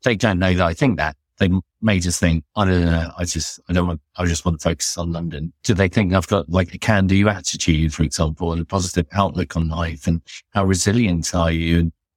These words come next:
you know, what are your thoughts about downturn in, in an economy?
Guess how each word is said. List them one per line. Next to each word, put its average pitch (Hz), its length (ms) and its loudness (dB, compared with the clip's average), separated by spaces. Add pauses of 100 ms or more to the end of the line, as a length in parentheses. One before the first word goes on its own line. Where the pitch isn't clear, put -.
(440)
you 101 60 2
know, 85 140 2
what 92 160 2
are 95 100 4
your 90 540 4 (340)
thoughts - 440 -2
about 90 400 2
downturn 95 500 0
in, 92 160 -12
in 92 140 -12
an 90 160 -6
economy? 90 580 0